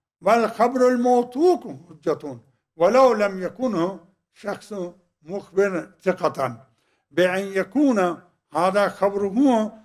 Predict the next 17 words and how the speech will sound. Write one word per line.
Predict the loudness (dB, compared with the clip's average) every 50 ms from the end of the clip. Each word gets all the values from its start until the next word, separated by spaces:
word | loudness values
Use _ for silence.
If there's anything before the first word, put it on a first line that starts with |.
| _ _ -4
محفوظ | -2 0 0 0 -2 -2 -2 0 0 2 2 2
بالقرائن | 2 0 0 0 0 2 2 4 4 4 2 2 0 -4 -8 -12 -16 _ _ _ _ _ _ _ -2
المفيدة | 0 0 0 -2 -2 -4 -4 -2 -2 0 0 0 2 2 2 2 2 0 -2 -6 -14 -20 _ _ _ _ 0
للوثوق، | 2 4 4 4 2 0 0 2 2 4 4 4 4 2 2 0 0 0 -4 -12 _ _ _ _ _ _
مثل | -10 -10 -4 -2 0 0 0 -2 -6
أنه | -10 -8 -8 -8 -8 -4 0
يأتي | 0 0 0 0 -4 -10 -18 -20
شخص | -20 -20 -20 -20 _ _
من | _ -20 -20 -20
جهة | -18 -16 -14 -14 -14 -14 -16
معينة | -18 -20 -18 -18 -16 -14 -12 -10 -4 -2 -2 0 0 0 0 -2 -2 -8 -14 _ _ _ _ _ _
هذا | -4 -2 -2 0 2 2 2
وهو | 2 0 0 -2 -2 -2 -2 -2 -2
عطشان، | -2 -2 -4 -4 -2 -2 0 0 2 2 2 2 2 2 2 0 -2 -6 -12 _ _ _ _ _ _ _
جاي | 0 2 2 4 4 2
يموت | 2 2 2 0 0 0 0
عطشان، | -2 -2 -2 -4 -10 -16 -16 -16 -18